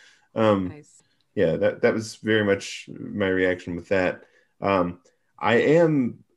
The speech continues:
Speaker 1: I, I think I'm probably going to watch more of this. Um, I, like,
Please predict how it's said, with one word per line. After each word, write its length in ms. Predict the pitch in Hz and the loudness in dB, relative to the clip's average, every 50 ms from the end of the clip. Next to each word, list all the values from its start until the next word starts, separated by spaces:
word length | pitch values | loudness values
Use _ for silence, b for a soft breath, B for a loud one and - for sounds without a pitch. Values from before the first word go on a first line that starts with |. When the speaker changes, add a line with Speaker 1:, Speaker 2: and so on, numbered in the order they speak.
| _ _ - | _ _ -2
Speaker 1:
I, 220 | 127 135 135 127 | 2 4 6 6
I 60 | 143 139 | 6 4
think 200 | 143 233 262 277 | 4 4 4 4
I'm 120 | 247 208 - | 4 2 2
probably 440 | - 190 190 190 180 160 139 131 | 2 2 2 2 2 4 2 2
going 400 | 113 120 135 139 143 131 123 113 | 4 4 4 4 4 4 2 0
to 100 | 110 117 | -2 0
watch 320 | 107 110 107 101 101 - - | 2 4 4 2 0 -2 -4
more 260 | 110 110 110 107 104 | 0 2 4 4 4
of 140 | 95 90 87 | 2 2 2
this. 320 | 92 87 87 - - - | 0 0 0 0 -6 -4
Um, 460 | - 107 101 98 92 90 90 87 - _ _ _ _ _ _ _ _ - | 0 0 2 2 0 -2 -4 -6 -10 _ _ _ _ _ _ _ _ -6
I, 640 | - 95 98 98 95 92 92 90 90 90 87 87 - _ _ _ _ _ _ _ _ _ _ - - | -2 2 4 4 4 6 4 4 4 2 0 -2 -6 _ _ _ _ _ _ _ _ _ _ -14 -4
like, 380 | 117 113 107 98 - - _ | 2 2 2 2 2 -6 _